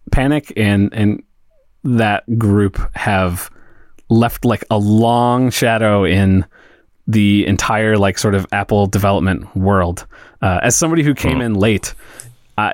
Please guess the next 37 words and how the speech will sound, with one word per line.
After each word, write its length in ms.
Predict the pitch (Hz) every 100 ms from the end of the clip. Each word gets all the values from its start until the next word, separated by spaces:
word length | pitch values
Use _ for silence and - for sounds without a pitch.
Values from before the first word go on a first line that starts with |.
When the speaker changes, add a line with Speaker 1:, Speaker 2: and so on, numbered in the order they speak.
| -
Speaker 1:
and 240 | 110 113
never, 340 | 117 117 120 113
like, 160 | 101 - - - _ -
I 100 | 135
used 320 | 127 156 131
a 60 |
Mac 260 | 110 98 -
back 180 | 104 -
then, 200 | 101 101
but 100 | 107
I 80 | 113
didn't 220 | 123 113
really 180 | 107 101
understand 600 | 98 92 104 98 95 98
that 200 | 87 -
whole, 460 | 98 92 90 - _ - - - _ _ _ _
the 220 | 113 104 101
sort 160 | 127 107
of 60 |
delightful 540 | 104 104 104 - 104 101
Mac 300 | 98 95 -
app, 260 | 92 95 - - - - -
you 80 |
c-, 120 | 101 113
you 40 | 110
know, 100 | 95
lick-, 180 | 104 110 92 - -
lickable 400 | 107 - 101 -
apps 200 | 190 -
or 40 | 196
whatever. 320 | 190 196 185
That, 240 | 202 - - _
I 120 | 113 120
miss 240 | 139 -
that 200 | 131 117
era, 380 | 104 113 98 87 - - - - -
but 260 | 110 -